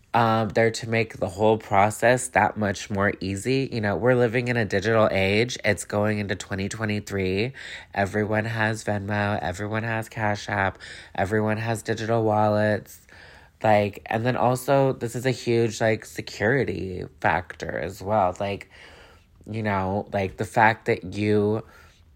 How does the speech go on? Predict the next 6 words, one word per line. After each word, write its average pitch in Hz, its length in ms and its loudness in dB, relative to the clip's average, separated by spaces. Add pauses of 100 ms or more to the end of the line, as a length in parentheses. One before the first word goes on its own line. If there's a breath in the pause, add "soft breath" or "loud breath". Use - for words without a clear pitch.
(580)
send 90 440 -8
a 101 60 -8
deposit 113 640 -2
that 98 160 -4
is 95 180 -6
linked 98 460 -6